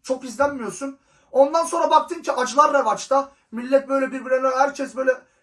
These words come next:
yanlış anlama, ben kendimi üstün gördüğümden değil. Bizim şu anda keşfette sürekli acılar var insanların etrafında. Üçümüzün, dördümüzün, beşimizin arasında fure-, sürekli acı videoları dönüyor. İnsanlar izliyor, şey yapıyor. Hani sen de izlenme ve prim kazma çabaları olsun diye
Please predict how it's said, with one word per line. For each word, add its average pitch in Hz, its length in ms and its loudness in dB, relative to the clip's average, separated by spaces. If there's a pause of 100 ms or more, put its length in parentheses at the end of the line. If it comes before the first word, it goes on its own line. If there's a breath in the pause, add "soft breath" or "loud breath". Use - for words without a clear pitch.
yanlış 285 380 0
anlama, 311 280 0
ben 233 120 -4
kendimi 269 280 -6
üstün 277 220 -12
gördüğümden 262 440 -4
değil. 269 260 -10 (420 soft breath)
Bizim 277 280 -4
şu 330 140 0
anda 294 220 4
keşfette 294 540 -2
sürekli 294 380 -4
acılar 240 320 0
var 214 140 -4
insanların 180 380 -8
etrafında. 165 560 -10 (240 soft breath)
Üçümüzün, 262 520 -2
dördümüzün, 247 500 -2
beşimizin 247 400 -6
arasında 269 420 -2 (100)
fure-, 311 220 -4
sürekli 285 340 -4
acı 247 240 -2
videoları 240 320 -2
dönüyor. 233 360 0 (280 loud breath)
İnsanlar 247 500 -4
izliyor, 240 360 -6
şey 254 180 2
yapıyor. 247 420 4 (320 soft breath)
Hani 277 200 6
sen 330 280 2
de 320 80 4 (320)
izlenme 285 480 0
ve 311 100 -6
prim 277 240 -8
kazma 294 320 -4
çabaları 262 360 0
olsun 277 400 -6
diye 240 260 -2